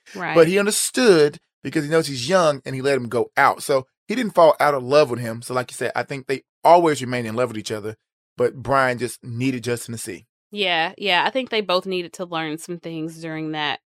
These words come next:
Speaker 1: during that separation, and we'll kinda dig a little deeper into that. Um, but for now, we see Michael over at Woody's, and he's being very self-righteous, and he's like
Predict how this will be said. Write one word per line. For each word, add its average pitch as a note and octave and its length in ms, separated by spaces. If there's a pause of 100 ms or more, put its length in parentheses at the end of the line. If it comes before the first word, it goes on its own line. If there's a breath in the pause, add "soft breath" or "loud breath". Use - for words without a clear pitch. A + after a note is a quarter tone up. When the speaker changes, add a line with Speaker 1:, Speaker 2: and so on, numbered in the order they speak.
Speaker 1:
during D#3+ 240
that - 180
separation, E3 540
and F3 80
we'll G3+ 140
kinda F3 320
dig E3+ 320 (120)
a F#3 40
little E3+ 160
deeper E3 340
into D#3 340
that. D#3 300 (680)
Um, A3+ 200
but A3 140
for F4+ 100 (200)
now, A#3+ 420
we B3 240
see D#4 220
Michael A#3+ 640
over A3 220
at G3+ 100
Woody's, A3 380
and A3 120
he's A4 240
being E4+ 220
very B3+ 220
self-righteous, F#3 880
and G#3 180
he's G3+ 180
like E3 200